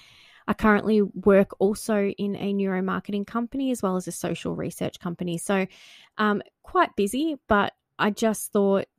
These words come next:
this was a great idea, um, and a little bit of a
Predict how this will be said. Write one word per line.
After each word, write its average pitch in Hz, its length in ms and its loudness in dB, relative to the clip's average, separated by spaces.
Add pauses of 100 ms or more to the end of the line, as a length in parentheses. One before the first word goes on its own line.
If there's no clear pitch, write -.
(160)
this - 220 -4
was 202 140 -2
a 196 80 -4
great 190 400 -2
idea, 190 760 -4 (360)
um, 180 560 -4 (500)
and 202 140 -2
a 196 40 0
little 190 160 0
bit 190 120 -2
of 190 200 -4
a 185 480 -4